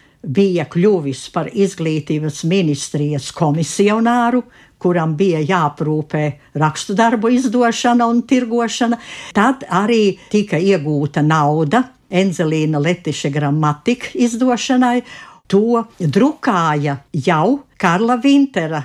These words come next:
grāmatu izdevniecības tipogrāfijā Darmštatē. Tāpēc ir tādi divi izdevumi.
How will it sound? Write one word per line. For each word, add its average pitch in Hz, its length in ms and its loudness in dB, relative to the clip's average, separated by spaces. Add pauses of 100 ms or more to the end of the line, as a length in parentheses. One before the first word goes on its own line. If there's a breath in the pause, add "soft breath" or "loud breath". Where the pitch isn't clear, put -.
grāmatu 165 600 -2
izdevniecības 160 1000 -2 (320 loud breath)
tipogrāfijā 254 840 2
Darmštatē. 208 760 -2 (300 loud breath)
Tāpēc 196 500 0
ir 226 220 2
tādi 185 420 0
divi 170 380 0
izdevumi. 151 580 -2